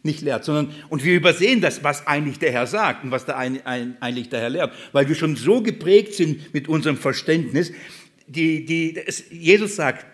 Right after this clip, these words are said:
„Das sind zehn Jungfrauen.“ Und jetzt schaut mal, er, der die Herzen kennt.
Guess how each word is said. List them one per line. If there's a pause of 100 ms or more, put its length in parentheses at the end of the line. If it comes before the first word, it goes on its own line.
(140)
„Das
sind
zehn
Jungfrauen.“ (160)
Und
jetzt
schaut
mal, (440)
er,
der
die
Herzen
kennt.